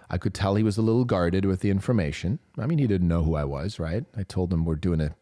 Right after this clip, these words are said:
podcast and a documentary on A D H D. So he gave me a contact at Berkeley to reach out to, to see if I could get my hands on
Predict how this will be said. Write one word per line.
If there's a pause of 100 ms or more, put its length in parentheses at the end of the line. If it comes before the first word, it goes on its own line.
podcast
and
a
documentary
on
A
D
H
D. (680)
So
he
gave
me
a
contact
at
Berkeley
to
reach
out
to,
to
see
if
I
could
get
my
hands
on